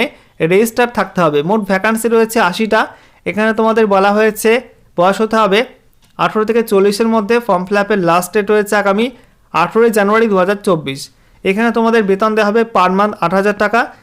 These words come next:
অ্যাপ্লাই করতে গেলে ফিস লাগবে একশো টাকা, সেই সঙ্গে এসসি, এসটি এবং ওবিসি এ, ওবিসি বি ক্যাটাগরি ক্ষেত্রে পঞ্চাশ টাকা ফিস লাগবে। অফিসিয়াল ওয়েবসাইট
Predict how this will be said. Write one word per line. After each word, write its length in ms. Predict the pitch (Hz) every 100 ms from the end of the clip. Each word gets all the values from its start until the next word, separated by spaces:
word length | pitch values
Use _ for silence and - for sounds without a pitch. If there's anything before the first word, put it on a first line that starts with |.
| _ -
অ্যাপ্লাই 300 | 180 185 233 233
করতে 200 | 233 233 233
গেলে 140 | 247 240
ফিস 160 | 220 208 233
লাগবে 200 | 220 220
একশো 160 | 196 214 214
টাকা, 120 | 226 220
সেই 120 | 202
সঙ্গে 200 | 214 214 220 180
এসসি, 220 | 185 226 226
এসটি 200 | 220 240
এবং 100 | 220 226 175
ওবিসি 360 | 180 214 240 233 190 214
এ, 20 | 202
ওবিসি 260 | 180 196 196
বি 80 | 185 208
ক্যাটাগরি 360 | 214 214 214 220
ক্ষেত্রে 260 | 208 196 220 277 - _ _ 190
পঞ্চাশ 300 | 202 226 226
টাকা 160 | 233 233 226
ফিস 140 | 214 185
লাগবে। 240 | 170 143 - - _ - 170
অফিসিয়াল 380 | 190 240 233 254
ওয়েবসাইট 340 | 226 214 233